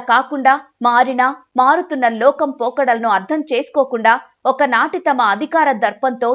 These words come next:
ఎక్కువ స్థానాలకు పట్టుబట్టడం, ఆ తర్వాత పరాజయం పాలై ప్రభావం కోల్పోవడం కాంగ్రెస్కు పరిపాటి అయిపోయింది. సరైన నాయకత్వం, యువతని భాగస్వామ్యం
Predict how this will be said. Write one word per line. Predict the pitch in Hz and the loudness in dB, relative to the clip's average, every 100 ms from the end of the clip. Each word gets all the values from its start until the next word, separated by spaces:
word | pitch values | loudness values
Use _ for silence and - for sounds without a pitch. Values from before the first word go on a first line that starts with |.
| 240 247 | 0 -2
ఎక్కువ | 254 339 330 | -2 -4 -4
స్థానాలకు | 330 233 285 285 254 240 233 | 0 0 0 -2 -4 -6 -2
పట్టుబట్టడం, | 208 285 254 233 214 226 247 - 277 | -2 0 -2 -2 -4 -6 -8 -4 -2
ఆ | 302 | 0
తర్వాత | 330 285 269 247 240 | 2 2 2 -2 0
పరాజయం | 190 220 285 311 294 240 | 0 2 0 -2 -4 -2
పాలై | 226 226 254 247 | -2 -2 -6 -6
ప్రభావం | 196 262 247 233 226 | -4 -2 -2 -2 -4
కోల్పోవడం | 254 311 311 285 233 240 214 - _ 254 | -2 -2 0 -2 0 -6 -8 -18 _ 0
కాంగ్రెస్కు | 240 262 254 254 262 - | 2 -2 -6 -8 -10 -4
పరిపాటి | 226 269 294 269 226 | -4 -2 -6 -4 -6
అయిపోయింది. | 208 226 220 220 220 _ _ - | -6 -6 -8 -8 -14 _ _ -2
సరైన | 262 262 262 247 | 0 0 -4 -4
నాయకత్వం, | 226 240 269 262 254 262 285 _ - | -2 -2 -4 -6 -4 -6 -6 _ -6
యువతని | 294 320 330 302 226 | -4 -2 -2 -2 0
భాగస్వామ్యం | 240 277 330 269 240 233 | 0 0 -4 -6 -4 -8